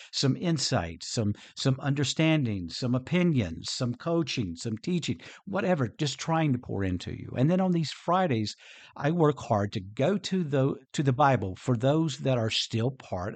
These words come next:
of the Christian faith, especially those that have a more orthodox faith, such as mine. And I try to go there and I try to draw from it and, you know, give some interpretation as best I can. Now, granted, it's not the,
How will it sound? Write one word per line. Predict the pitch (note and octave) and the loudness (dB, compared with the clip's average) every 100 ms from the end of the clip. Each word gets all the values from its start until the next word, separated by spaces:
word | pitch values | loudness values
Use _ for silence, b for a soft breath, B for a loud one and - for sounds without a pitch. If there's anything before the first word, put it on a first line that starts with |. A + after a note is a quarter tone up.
| G3+ | -6
of | C#3 B2+ | -6 -4
the | |
Christian | C3 - F#2+ - A2 | -6 -6 -6 -4 -4
faith, | - F#3 C3 B B | 0 0 0 B B
especially | - - - C#4 C#4 G3+ C#3 | -2 2 4 6 6 6 4
those | G#2+ G2+ A2 | 4 0 0
that | B2 | 0
have | G2+ G#2 G2+ | 2 2 2
a | |
more | G#2 G2+ | 0 -2
orthodox | - C#3+ C3 G2 F#2 - | 0 0 0 -2 -4 -8
faith, | - F2+ E2 B B | -8 -8 -10 B B
such | - B2+ G2+ | -2 0 0
as | A2+ A2 | -2 0
mine. | E3 E3+ G2 - B B B B | 4 4 4 -2 B B B B
And | E3 | 2
I | E3 | 4
try | C3+ G3+ | 4 4
to | B3 | 2
go | C3 A#2+ | 2 0
there | G2+ G2+ G#2 | -2 -4 -4
and | - | -2
I | B2+ | -2
try | B2+ D#3 | 0 2
to | E3+ | 2
draw | A#2+ A2+ A2 | 2 2 2
from | G#2 G2+ G2 | 0 -2 0
it | F#2+ - | -2 -4
and, | - A#2 A2 - | -2 0 -2 -4
you | G#3+ | -4
know, | F3 C#3 | 0 0
give | C3+ F#3 | 0 -2
some | - E3+ C3+ | 0 2 4
interpretation | A#2+ - A#2 G#2+ F#2+ G#2+ F#2+ - | 2 2 -2 -2 -4 -4 -4 -4
as | G#2 - | -6 -4
best | A2 A2+ | -2 -2
I | G#2+ | -4
can. | F2+ - E2 F2 | -6 -10 -10 -6
Now, | G#2 A#2 | -4 -4
granted, | G#2+ B2+ C3 B2+ A2 | -2 0 2 2 -2
it's | G#2 - | -6 -6
not | A#2 A2 | -6 -6
the, | A2 | -8